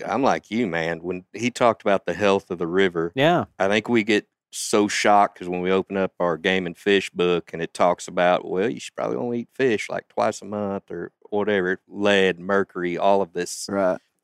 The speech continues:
Speaker 1: And, and we think about the runoff that's going inside of it. For him to state that the nitrogen and the things that were actually,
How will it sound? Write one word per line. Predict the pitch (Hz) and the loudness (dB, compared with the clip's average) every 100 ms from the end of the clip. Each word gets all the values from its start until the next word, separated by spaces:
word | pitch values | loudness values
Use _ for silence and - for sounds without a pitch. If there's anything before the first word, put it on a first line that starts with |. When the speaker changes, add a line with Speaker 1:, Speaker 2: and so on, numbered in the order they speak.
| - | -2
Speaker 1:
And, | 107 101 - | -2 0 0
and | 117 | 2
we | |
think | 117 160 151 | 4 4 4
about | 139 123 123 113 - | 4 6 6 6 2
the | 107 | -2
runoff | 92 90 110 135 95 92 87 | 0 4 4 6 6 4 2
that's | 104 87 | -4 -4
going | - 107 98 | 2 2 2
inside | 95 90 117 127 | 0 0 2 2
of | 101 | 2
it. | 90 - | -6 -6
For | 104 98 | -6 -4
him | 131 147 143 | 0 2 2
to | 120 | -2
state | 107 - - 113 107 107 | -4 -6 -2 2 4 2
that | - 95 | -4 -4
the | 92 | -4
nitrogen | 90 117 98 117 107 95 101 101 92 - _ _ _ _ | 0 2 2 0 -4 -2 0 0 -4 -10 _ _ _ _
and | 90 | -6
the | 87 | -6
things | - 104 98 95 | -2 -2 -2 -2
that | 90 | -2
were | 92 | 2
actually, | 92 95 - | 2 0 -10